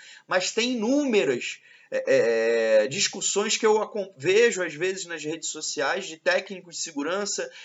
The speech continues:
onde um coloca uma coisa, o outro discorda e entra no embate discutindo, às vezes até, é,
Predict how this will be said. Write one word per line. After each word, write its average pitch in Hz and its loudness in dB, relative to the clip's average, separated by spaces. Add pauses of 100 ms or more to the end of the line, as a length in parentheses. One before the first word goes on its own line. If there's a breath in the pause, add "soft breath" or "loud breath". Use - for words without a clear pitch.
(120 loud breath)
onde 156 -6
um 196 -6
coloca 180 0
uma 156 -6
coisa, 190 0
o 170 -8
outro 190 -4
discorda 185 0
e 180 -4
entra 196 -4
no 180 -10
embate 185 0
discutindo, 196 -4
às 185 -2
vezes 190 -2
até, 208 -4 (380 loud breath)
é, - 0